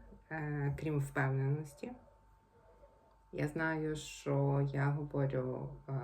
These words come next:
нормальні речі, е, знаю, що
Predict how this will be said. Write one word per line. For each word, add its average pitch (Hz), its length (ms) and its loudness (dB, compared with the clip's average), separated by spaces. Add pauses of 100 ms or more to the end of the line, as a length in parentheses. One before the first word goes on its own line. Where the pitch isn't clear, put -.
(160)
нормальні 135 500 4
речі, 151 600 0 (500)
е, 139 360 0
знаю, 135 600 2
що 131 680 -2